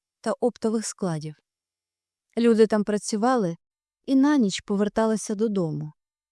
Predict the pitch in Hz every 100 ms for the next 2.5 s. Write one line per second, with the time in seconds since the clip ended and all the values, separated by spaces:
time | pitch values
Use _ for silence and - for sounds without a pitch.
0 | _ 208 202 - 196 185 - 196 196 196
1 | - 247 202 220 - 226 240 220 - 247
2 | 202 156 156 170